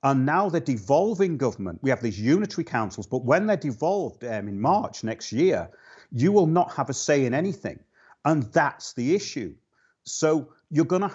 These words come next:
have all of these local initiatives, which you don't want, enforced on you, as we've been talking about for years, and there is a way round it.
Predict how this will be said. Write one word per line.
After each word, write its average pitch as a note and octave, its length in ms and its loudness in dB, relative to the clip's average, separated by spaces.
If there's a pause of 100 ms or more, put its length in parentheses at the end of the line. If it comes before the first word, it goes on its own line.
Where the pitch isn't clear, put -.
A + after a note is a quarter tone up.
have D3 340 -2 (200)
all F#3+ 280 6
of D3 140 -2
these A#2+ 580 -4 (380)
local B2 680 0 (760)
initiatives, - 920 -2 (320)
which C#3+ 260 -2
you B2+ 80 4
don't D3 460 2
want, A2+ 360 -4 (240)
enforced D3 760 -4
on G#2+ 180 0
you, F2 240 -6
as C3 160 0
we've C3 120 -2
been A#2 140 -4
talking A2+ 360 -4
about G#2 280 -4
for G#2+ 80 -6
years, G#2+ 480 2 (340)
and C#3+ 180 6
there D3+ 140 6
is C#3 140 2
a C3 60 6
way A#2 240 2
round D3 500 2
it. - 200 -6